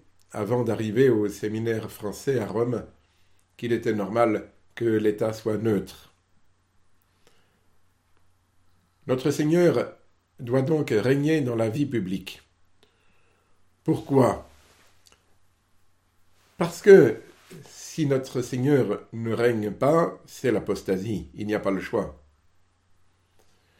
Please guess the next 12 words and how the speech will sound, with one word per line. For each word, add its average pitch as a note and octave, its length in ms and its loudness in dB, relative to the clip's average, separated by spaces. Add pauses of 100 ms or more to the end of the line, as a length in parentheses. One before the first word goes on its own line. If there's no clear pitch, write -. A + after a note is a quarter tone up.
(300)
Notre A#2 240 0
vie D3 480 4 (400)
ici-bas C3+ 840 2 (160)
est A#2+ 120 -2
faite C#3 320 0
pour A2+ 100 -2
le G#2 80 0
ciel. G2 480 -2 (1500)
La B2 200 2
vie D#3 220 4
en C#3 80 6
société C#3+ 880 2